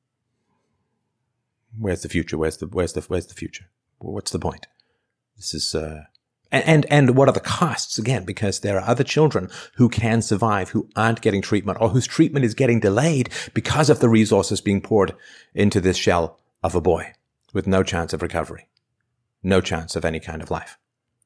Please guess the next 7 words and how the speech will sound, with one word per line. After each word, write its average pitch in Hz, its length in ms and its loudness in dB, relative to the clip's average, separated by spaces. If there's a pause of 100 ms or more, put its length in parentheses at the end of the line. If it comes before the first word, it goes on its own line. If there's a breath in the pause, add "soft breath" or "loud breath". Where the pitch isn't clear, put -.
(1000)
in 87 140 -6
a 80 120 -6 (400)
semi-vegetative 80 720 -4
state, 80 300 -8
I 76 80 -16
think. - 320 -12 (1200)
So 107 400 4